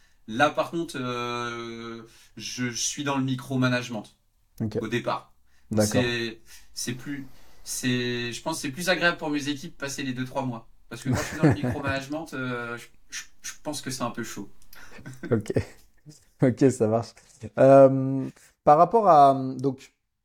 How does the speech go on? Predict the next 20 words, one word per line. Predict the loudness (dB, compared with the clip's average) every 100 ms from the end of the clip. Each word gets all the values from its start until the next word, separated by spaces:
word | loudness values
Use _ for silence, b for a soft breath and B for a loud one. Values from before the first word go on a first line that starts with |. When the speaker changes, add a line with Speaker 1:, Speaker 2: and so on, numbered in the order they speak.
| _ _ _ _ _ _ _ _ _ -2
Speaker 2:
ok, | 0 6 6
tu | 6 4
nous | 4
as |
dit | 4 2
que |
tu | 2
nous | 4
avais | 4
f-, | 2 -6 -16 -4
que | -2
t'as | 0 -2
fixé | -4 -4 -4
tes, | -2 -2 -2 -4
tes | -4 -4
O | 0
K | 2 2
R. |
Comment | 2 0
tu, | 0 4 6 4